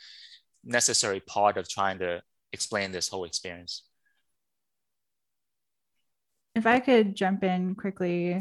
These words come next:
Speaker 2: as well, just to, to riff on some points that Elias brought up. There's a, a really interesting book, um, that came out recently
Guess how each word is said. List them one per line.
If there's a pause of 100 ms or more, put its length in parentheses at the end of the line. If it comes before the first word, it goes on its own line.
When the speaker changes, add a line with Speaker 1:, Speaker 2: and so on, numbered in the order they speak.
(180)
Speaker 2:
as
well,
just
to, (140)
to
riff
on
some
points
that (680)
Elias
brought
up. (640)
There's
a,
a
really
interesting
book, (320)
um,
that
came
out
recently